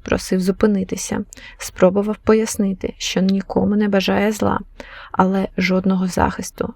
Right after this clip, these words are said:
жодного втручання не було. Психологічний тиск та удари зробили його повністю вразливим. Після цього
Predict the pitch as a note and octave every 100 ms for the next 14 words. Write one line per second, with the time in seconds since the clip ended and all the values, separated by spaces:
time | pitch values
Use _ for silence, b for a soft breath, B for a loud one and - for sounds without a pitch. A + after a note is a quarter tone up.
0 | - F#3+ F#3 F#3+ A3 G3+ F#3+ - F#3 -
1 | F#3+ F#3+ G3+ G3+ D4+ F#3+ F#3+ F#3 G3 F#3+
2 | F#3+ - - B B B B - - A3+
3 | A3 A#3 - G#3+ - A#3 C4+ - - G3
4 | F#3+ F#3+ A#3+ G#3+ - F#3+ F#3+ F3+ G#3 G3+
5 | G3 F#3+ G3 _ - F3+ G3+ - - F#3+
6 | F3+ F#3 F#3 - G#3+ - _ B B B
7 | B - F#3+ - F#3+ - F#3+ A#3 G3+